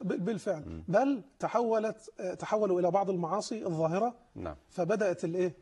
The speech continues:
Speaker 1: بدأ الخير يقل.
Speaker 2: نعم،
Speaker 1: والبركة
Speaker 2: صحيح.
Speaker 1: تنبحي وتتلاشى من بين أيديهم.
Speaker 2: تمام.
Speaker 1: ولذلك هو السياق نفسه لما جاء وإذ استسقى موسى في البقرة، كل ال-، ال-، ال-، الكلام اللي حكيناه في اللقاء الماضي، خاصة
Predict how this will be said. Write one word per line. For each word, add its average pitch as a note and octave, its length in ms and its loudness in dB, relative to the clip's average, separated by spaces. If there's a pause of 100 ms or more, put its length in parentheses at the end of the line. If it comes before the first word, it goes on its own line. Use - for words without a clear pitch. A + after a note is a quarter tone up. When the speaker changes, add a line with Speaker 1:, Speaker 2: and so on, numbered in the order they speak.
(160)
Speaker 1:
بدأ F#3+ 220 0
الخير F#3+ 280 0
يقل. E3+ 420 2 (300)
Speaker 2:
نعم، F#2+ 280 -2
Speaker 1:
والبركة F#3 540 4
Speaker 2:
صحيح. - 120 -8 (160)
Speaker 1:
تنبحي G3 460 2
وتتلاشى F#3 580 2
من F3+ 160 0
بين F3+ 220 2
أيديهم. D3+ 400 -2 (220)
Speaker 2:
تمام. F2 260 -4
Speaker 1:
ولذلك F3+ 440 2
هو A3 220 4
السياق A3 380 2
نفسه G3+ 280 -2
لما E3 240 0
جاء F#3 240 2
وإذ F#3 280 2
استسقى F#3+ 460 -2
موسى G3+ 240 0
في E3 60 -2
البقرة، A3 420 -2 (300)
كل A#3 300 2
ال-، G3 160 2
ال-، F#3 260 0
ال-، F3+ 380 -6
الكلام F#3+ 380 2
اللي F#3 120 -2
حكيناه F#3 320 0
في - 80 -2
اللقاء F#3 320 0
الماضي، F#3 340 2
خاصة F#3+ 480 -2